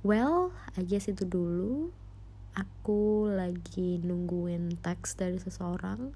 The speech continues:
tapi mungkin dia juga udah ketiduran, jadi aku juga akan tidur. Oke, thank you guys. See you in my other, what did I call this one?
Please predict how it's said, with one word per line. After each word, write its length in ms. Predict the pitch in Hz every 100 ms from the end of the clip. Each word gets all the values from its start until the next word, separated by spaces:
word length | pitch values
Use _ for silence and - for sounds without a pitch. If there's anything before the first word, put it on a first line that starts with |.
| - - - - -
tapi 240 | - 208 208
mungkin 320 | 196 208 202
dia 80 | 202
juga 240 | 196 180
udah 160 | 180 175
ketiduran, 880 | 180 185 175 175 175 185 240 277 220
jadi 240 | 175 175 180
aku 160 | -
juga 240 | 180 180 175
akan 160 | - 196
tidur. 320 | 269 247 240 - - - - - - - - - - - - - - -
Oke, 240 | - - - - - - -
thank 240 | 226 233
you 160 | 247 220
guys. 400 | 214 214 226 -
See 640 | - - - - 214 214
you 160 | 214 214
in 320 | 190 190 190
my 320 | 180 180 180 180
other, 1200 | 180 175 170 175 170 170 170 170 170 175 180 185 175 - - - 196 - - -
what 160 | 185 185
did 160 | 185
I 80 | 185
call 240 | - 196
this 240 | 208 247 -
one? 400 | 262 277 294